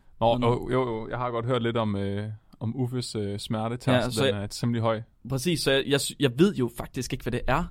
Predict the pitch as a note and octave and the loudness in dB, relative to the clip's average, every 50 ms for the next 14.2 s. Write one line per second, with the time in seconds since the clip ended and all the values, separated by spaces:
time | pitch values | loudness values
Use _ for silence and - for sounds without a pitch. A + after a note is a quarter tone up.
0 | - - B2 A2+ B2 A2 - C#3 D3 F3 G3+ G3 - D#3 D3 C#3 C#3+ D3 C#3+ C3+ | -2 -2 0 0 0 0 0 2 2 2 2 2 2 2 2 2 0 -2 -2 -4
1 | A#2+ A#2 - A#2+ A2 G#2+ - C3+ C3+ C3 - C3+ C#3+ C#3+ C3+ - - - - - | -4 -2 -2 -4 -4 0 0 -2 0 0 -2 -4 -4 -6 -8 -10 -10 -10 -10 -10
2 | - - - - - - - - _ - _ _ _ _ _ _ - A#2+ B2+ - | -12 -10 -8 -8 -8 -10 -10 -14 _ -20 _ _ _ _ _ _ -10 -10 -10 -10
3 | - - - B2 A#2+ A2+ D3 D#3 D#3+ C#3 C3+ A2 G2 G2 C3+ C3+ G#3 A3 F3+ A#2+ | -12 -2 0 0 4 8 6 6 8 8 8 8 8 8 8 8 8 8 6 4
4 | A2+ - G#2 G#2+ - A#2+ G#2+ C3+ D3+ D3 D#3+ - - D3 D#3 - - D3 D3+ F3+ | 2 0 -4 -4 -4 -2 0 0 2 4 6 6 8 6 6 4 2 2 4 4
5 | E3 C#3 G#2+ - - - _ _ _ _ - - F#3 F#3 F#3+ - - E3 C3 C#3+ | 2 0 -2 -4 -10 -20 _ _ _ _ -6 -2 -2 -2 -2 -2 -2 -2 2 4
6 | C3+ C3 D3 D3+ C3+ C3+ C3+ C3+ C3 - C3+ A2+ A2 - - C3 C3 C3+ B2 - | 6 8 8 8 8 6 4 2 2 0 0 0 0 -2 -4 -4 -4 -4 -4 -4
7 | A#2 G#2+ G#2+ G#2+ - A2 A2+ B2+ C#3 B2+ - - - _ _ - - A2+ A2+ A2+ | -4 -4 -4 -6 -6 -6 -6 -6 -8 -10 -14 -20 -20 _ _ 0 2 4 6 6
8 | A#2 A2+ A#2 A2+ A2+ A2+ A#2 A#2+ G#2+ - B2+ B2+ B2+ B2+ B2 B2 A#2+ A#2 A#2 A2+ | 8 8 8 10 10 10 8 6 6 6 8 8 10 10 8 8 8 6 6 4
9 | A2 G#2+ G2+ D#2 A1 G1+ - - _ _ - - - - - B2 E3+ F#3 F#3+ F#3 | 4 2 0 -2 -4 -6 -10 -14 _ _ -20 -18 -18 -18 -2 2 4 6 6 6
10 | F3+ - G#3 G3 - F3 E3 E3 E3+ E3+ D#3+ D3+ D3+ C#3 B2+ C3+ C3 C#3+ D3 C3+ | 4 4 2 2 2 0 -2 0 2 2 0 0 0 -2 -4 0 4 4 6 6
11 | C#3+ C3 B2 A#2 - - B2+ A#2+ A#2+ B2 - - - B2 A#2+ - - - - - | 6 4 2 0 0 2 2 2 2 0 -4 -8 -6 -4 -4 -4 -6 -12 -14 -10
12 | - - - - D3+ D#3 D#3+ C#3 A#2+ A2+ - A2 F#2+ F2 G#2 - - - - - | -8 -4 2 4 4 6 6 4 2 2 0 -2 -2 -2 -2 -2 -4 -6 -6 -8
13 | - C3 - - - A#2 A#2 A#2+ B2 D3 D3 B2+ A2 A2 - - A2+ - - A#2+ | -10 -12 -14 -6 -2 0 2 4 4 4 4 4 2 -2 -4 -6 -6 -6 -6 -6
14 | - - A2+ A2 | 0 2 2 2